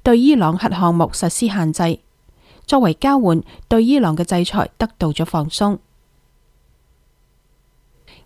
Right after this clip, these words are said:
幾乎全面禁止墮胎嘅德州心跳法案喺九月一號生效。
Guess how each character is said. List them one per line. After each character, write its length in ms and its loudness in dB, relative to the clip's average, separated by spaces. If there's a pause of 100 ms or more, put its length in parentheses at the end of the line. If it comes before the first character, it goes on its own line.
幾 160 2
乎 240 0
全 180 -2
面 180 2
禁 220 2
止 180 0
墮 220 0
胎 240 0
嘅 240 0
德 220 -4
州 180 0
心 240 0
跳 160 0
法 160 -2
案 320 0 (300)
喺 260 2
九 160 0
月 120 2
一 60 2
號 200 0
生 240 -2
效。 240 -2